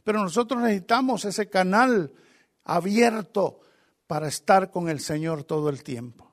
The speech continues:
caminando en el Espíritu, caminando con el Señor.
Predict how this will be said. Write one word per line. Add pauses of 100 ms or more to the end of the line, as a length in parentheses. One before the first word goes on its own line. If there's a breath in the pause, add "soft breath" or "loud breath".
(180)
caminando
en
el
Espíritu,
caminando
con
el
Señor.